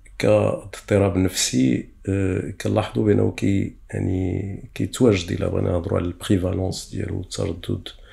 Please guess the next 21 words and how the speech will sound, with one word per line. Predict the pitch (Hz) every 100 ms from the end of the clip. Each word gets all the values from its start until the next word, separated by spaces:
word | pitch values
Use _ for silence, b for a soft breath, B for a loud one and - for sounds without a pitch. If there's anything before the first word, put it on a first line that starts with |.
| B B B B B B -
ديالو، | 98 95 98 107 131 147 131 - - - -
أه، | - 52 - -
تقريبًا | - - 107 110
ما | 104 104
بين | 101 107 104
واحد | 101 143 135 - -
حتى | - - - -
لثلاثة | 60 - - - 98 - 64 135 - - - - -
في | - -
المية | 95 98 120 107 - -
عالميًا | - 85 98 92 90 87 107 113 - - -
كيتسجل. | - 92 - 85 82 87 -
مع | 90
الأسف | 90 - - 107 - - B B B B B B - -
أنه | - 92
في | 92 101
المغرب | 95 92 107 95
ما | 90
عندناش، | 87 92 98 - - 104
أه، | 101 95 - - -
دراسات | 98 92 92 - - -